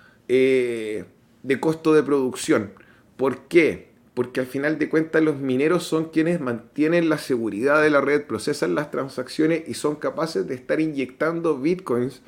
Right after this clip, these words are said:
al mercado. Entonces, eh, a estos precios,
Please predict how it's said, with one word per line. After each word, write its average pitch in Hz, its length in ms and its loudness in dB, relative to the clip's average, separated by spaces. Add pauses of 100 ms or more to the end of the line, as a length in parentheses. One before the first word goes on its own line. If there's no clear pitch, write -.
(640)
al 151 480 0
mercado. 147 520 -2 (440)
Entonces, 151 680 2 (260)
eh, 104 560 -2 (960)
a 113 120 4
estos 139 220 -2
precios, 156 440 2